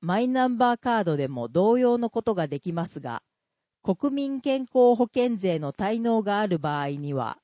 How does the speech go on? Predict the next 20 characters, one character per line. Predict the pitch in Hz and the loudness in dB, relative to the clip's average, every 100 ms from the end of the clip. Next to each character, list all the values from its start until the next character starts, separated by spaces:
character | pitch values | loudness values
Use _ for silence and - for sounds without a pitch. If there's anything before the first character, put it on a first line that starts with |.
| _ | _
自 | 135 165 | -12 0
己 | 247 254 | 2 2
負 | 262 | 0
担 | 254 240 226 | -4 -4 -2
限 | 226 226 | -2 2
度 | 214 | 0
額 | 185 170 135 | 0 -4 -4
は | 113 | -6
適 | - 143 220 | -8 -12 -2
用 | 226 214 | 0 0
さ | 202 190 | 0 -2
れ | 185 | -2
ま | 180 180 | -2 -4
せ | 190 151 | -6 -6
ん。 | 113 _ _ _ _ _ _ _ _ _ _ _ _ _ _ _ _ _ | -10 _ _ _ _ _ _ _ _ _ _ _ _ _ _ _ _ _
問 | 220 262 | 0 2
い | 269 | 2
合 | 240 | 2
わ | 226 | 0
せ、 | - 196 170 | 0 -2 -2